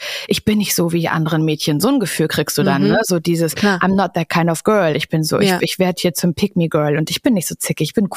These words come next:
Speaker 1: cool. Und ich wollte mir
Speaker 2: Mhm.
Speaker 1: das so antrainieren, nicht zickig zu sein. Ähm, hab aber gar nicht verstanden damals, dass ich eigentlich nur für mich einstehen wollte. Und das überhaupt
Speaker 2: Mhm.
Speaker 1: nichts mit, was ist der zickig? Also das gibt's gar nicht. Das ist einfach nur seine Grenzen abstecken, so.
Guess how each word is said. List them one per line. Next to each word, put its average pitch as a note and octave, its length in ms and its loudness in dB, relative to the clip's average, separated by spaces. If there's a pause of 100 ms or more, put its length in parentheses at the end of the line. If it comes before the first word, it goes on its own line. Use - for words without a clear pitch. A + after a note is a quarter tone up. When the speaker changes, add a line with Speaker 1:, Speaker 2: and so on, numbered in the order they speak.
Speaker 1:
cool. - 240 0
Und E3 160 -2
ich - 140 -6
wollte F3+ 180 0
mir F3 80 2
Speaker 2:
Mhm. F3 120 2
Speaker 1:
das G3+ 120 -2
so F3 180 -2 (440)
antrainieren, F3+ 760 0
nicht F3 240 -4
zickig - 380 -4
zu - 180 -2
sein. C#3+ 360 -2 (360)
Ähm, E3+ 380 0
hab G3 100 0
aber F3 180 0
gar E3 140 -2
nicht F3+ 180 -4
verstanden F3 480 -2
damals, E3 360 -2
dass D#3 160 -6
ich D#3 120 -4
eigentlich D#3+ 440 -2
nur E3 480 0
für F#3+ 140 0
mich E3+ 180 -2
einstehen F3 460 0
wollte. D3+ 420 -2
Und F3 160 -2
das F3 100 -2
überhaupt F3+ 220 2
Speaker 2:
Mhm. A#3 60 -4
Speaker 1:
nichts G3+ 180 -8
mit, F3+ 340 -4
was F3 180 -2
ist G#3+ 140 -2
der F#3 160 0
zickig? E3+ 460 -2
Also D#3+ 100 0
das D#3 140 -4
gibt's - 240 -4
gar D#3 200 -2
nicht. C#3 180 -4
Das D#3+ 80 -2
ist D#3+ 80 -2
einfach E3 260 0
nur E3+ 80 0
seine D#3+ 220 -2
Grenzen F3 320 -2
abstecken, D3 500 -4
so. D3+ 240 -2